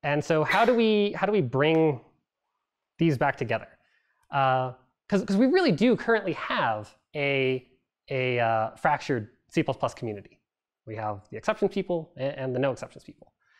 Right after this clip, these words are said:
And sometimes they can share stuff, but cases they can't. Um, so part of the fix I'm actually gonna say is, uh, improve compilers.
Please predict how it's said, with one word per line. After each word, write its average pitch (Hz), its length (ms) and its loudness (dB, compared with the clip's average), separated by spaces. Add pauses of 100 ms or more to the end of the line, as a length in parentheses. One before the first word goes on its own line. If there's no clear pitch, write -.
(280)
And 139 160 -4
sometimes 254 300 4
they 226 80 6
can 196 120 2
share 185 200 2
stuff, 170 380 -2 (120)
but - 300 -6 (200)
cases 233 340 -10
they 147 80 -6
can't. - 300 -14 (1160)
Um, 151 380 0 (160)
so - 120 -16
part 320 140 2
of 381 60 -2
the 247 60 -2
fix 190 200 0
I'm 160 80 -4
actually 143 220 -8
gonna 135 100 -6
say 120 320 -8
is, 117 320 -10
uh, 117 240 -10 (720)
improve 285 260 -6
compilers. 131 640 -2